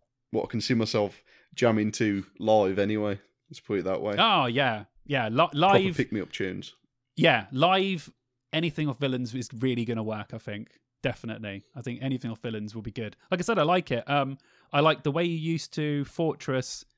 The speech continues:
Speaker 2: Head Like a Haunted House, and Villains of Circumstance. So it's still got some really great songs on it. It's just not one of my favourite albums overall. Um, and then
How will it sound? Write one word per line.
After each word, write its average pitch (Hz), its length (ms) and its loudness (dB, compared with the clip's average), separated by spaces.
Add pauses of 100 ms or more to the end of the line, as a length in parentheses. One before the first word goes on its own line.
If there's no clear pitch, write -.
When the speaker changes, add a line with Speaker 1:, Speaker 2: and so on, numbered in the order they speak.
(180)
Speaker 2:
Head 160 180 2
Like 147 160 0
a 135 40 -6
Haunted 127 260 -2
House, 123 500 -4
and 127 320 -2
Villains 123 260 0
of 110 80 -8
Circumstance. 110 840 -8 (120)
So 156 100 0
it's 143 100 -2
still 269 220 2
got 156 380 2 (260)
some 135 140 -4
really 151 200 4
great 151 280 2
songs 160 320 -2
on 107 100 -4
it. 117 240 -6
It's - 120 -8
just - 160 -8
not 135 100 -4
one 127 100 -6
of 123 60 -4
my 120 100 -2
favourite 113 540 -6
albums 113 480 -4 (460)
overall. 117 540 -2 (400)
Um, 135 480 -2 (260)
and 131 160 -4
then 160 400 2